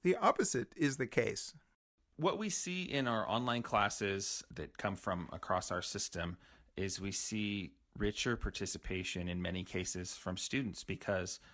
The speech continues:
Speaker 2: it's hard to hide in the back of a classroom and, and let all the other students answer questions. You know, with the structured format of an online course, students really are prompted to engage from the very beginning. And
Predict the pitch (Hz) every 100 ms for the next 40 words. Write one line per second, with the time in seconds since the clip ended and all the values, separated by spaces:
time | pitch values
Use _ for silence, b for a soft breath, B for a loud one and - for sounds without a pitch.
0 | b - 107 - 110 117 113 110 104 101
1 | 104 104 104 92 92 95 92 92 101 95
2 | - 107 95 92 76 - 85 80 82 -
3 | _ - 98 101 107 101 95 104 - 101
4 | 95 87 87 92 - 95 - 135 139 -
5 | b b b b b b - - 95 101
6 | 104 107 - 113 - - 101 - 101 104
7 | 107 110 - 98 98 95 98 92 90 -
8 | 104 101 - - b b b b - -
9 | 117 113 - 95 101 110 107 98 95 -
10 | 90 90 95 - 101 104 104 92 - -
11 | 92 87 87 85 78 - 95 95 90 85
12 | 82 - 82 78 71 73 85 85 82